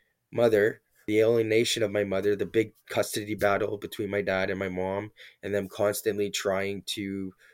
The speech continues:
prove what side was right. And from my perspective, right, I don't think they did that deliberately,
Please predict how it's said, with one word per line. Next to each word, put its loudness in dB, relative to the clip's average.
prove -4
what 2
side 0
was -4
right. -2
And -6
from 0
my 4
perspective, -4
right, 0
I 0
don't -4
think -8
they -4
did -10
that -6
deliberately, -6